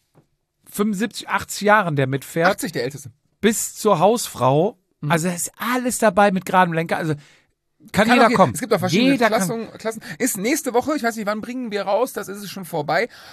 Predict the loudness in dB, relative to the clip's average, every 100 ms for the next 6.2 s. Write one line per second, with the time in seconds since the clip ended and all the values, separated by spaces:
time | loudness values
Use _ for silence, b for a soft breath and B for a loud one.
0 | B -2 0 0 -2 -10 -18 -20 _ _
1 | -8 -4 -4 -4 -18 _ -14 -10 -8 -8
2 | -6 -6 -6 -6 -6 -6 -6 -4 -4 -4
3 | -8 -6 -6 -6 -6 -8 -8 -10 -8 -10
4 | -8 -8 -6 -4 -6 -6 -8 -8 -8 B
5 | B -2 0 0 0 -2 -2 0 2 0
6 | -2 -16